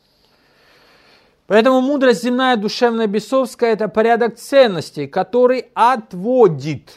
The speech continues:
слышите, отводит внимание духовного творчества человека от духовных ценностей на потребности плоти. Послание к филиппийцам, третья глава, девятнадцатый стих написано: «Их Бог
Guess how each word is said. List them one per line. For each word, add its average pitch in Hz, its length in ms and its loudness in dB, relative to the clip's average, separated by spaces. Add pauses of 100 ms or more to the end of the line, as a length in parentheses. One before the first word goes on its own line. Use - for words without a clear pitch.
(120)
слышите, 139 600 -14 (300)
отводит 208 800 -4
внимание 175 480 -4
духовного 139 520 -8
творчества 127 400 -14
человека 226 440 -4
от 147 260 -6
духовных 185 520 -6
ценностей 185 580 -12
на 135 100 -12
потребности 143 680 -12
плоти. 107 500 -12 (520)
Послание 170 420 -10
к - 40 -20
филиппийцам, 190 640 -12
третья 190 360 -10
глава, 175 260 -4
девятнадцатый 139 640 -14
стих 170 300 -16
написано: 143 500 -18
«Их 220 240 -12
Бог 135 460 -10